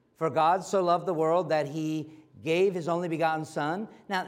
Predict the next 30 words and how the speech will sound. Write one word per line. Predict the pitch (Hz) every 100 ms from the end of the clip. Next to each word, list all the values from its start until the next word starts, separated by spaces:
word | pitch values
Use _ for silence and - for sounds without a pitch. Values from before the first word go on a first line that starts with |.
| 175
if | 160
you, | 170
if | 160
I, | 185
let | 202
me | 220
just | 208 190 -
put | 208
it | 196
in | 175
language | 196 226 185
for | - 135
you. | 147 175 - - _ _ _ _ 113
God | 180 202 233 240 143 - _ -
loved | 175 190 170 175 151 - _
by | 160
sending | 156 220 220 196 160
Jesus. | 190 226 120 101 - - _ _ _ -
Jesus | 220 262 202 190 - 147
loved | 175 185 190 139
by | 180 196 190 - - -
coming | - 311 381 330 131 113 - - _ _ _ _
to | 196
this | 202 208 208 - - _
creation. | - 208 226 262 - 143 - _ _ _ _ _ _ _
As | 123 127
Michael | 190 175
Card | - 196 196 147
put | 151
it, | 170